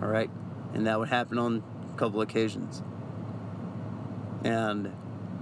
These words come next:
I'm being honest about this pattern for me because those of you who have an addict brain like this, okay,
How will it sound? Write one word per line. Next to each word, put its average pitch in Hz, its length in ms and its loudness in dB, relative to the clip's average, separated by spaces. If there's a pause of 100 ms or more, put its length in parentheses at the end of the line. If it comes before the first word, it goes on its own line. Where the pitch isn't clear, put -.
(220)
I'm 127 100 4
being 156 180 8
honest 180 320 4
about 139 320 6
this 127 200 4
pattern 123 400 4
for 120 160 2
me 113 380 4 (380)
because 110 580 4 (600)
those 151 260 6
of 143 100 2
you 143 200 8
who 139 100 2
have 131 160 6
an 127 100 2
addict 123 420 2
brain 127 380 6
like 117 240 2
this, - 340 0 (1300)
okay, 107 360 0